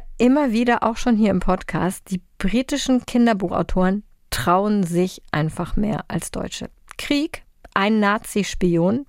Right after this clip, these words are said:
zwei Morde an nahen Verwandten einer Protagonistin,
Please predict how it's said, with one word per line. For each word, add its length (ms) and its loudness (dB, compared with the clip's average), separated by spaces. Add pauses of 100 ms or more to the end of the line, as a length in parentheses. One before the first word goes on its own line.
zwei 360 0
Morde 320 4
an 180 2
nahen 240 2
Verwandten 480 0
einer 240 2
Protagonistin, 880 0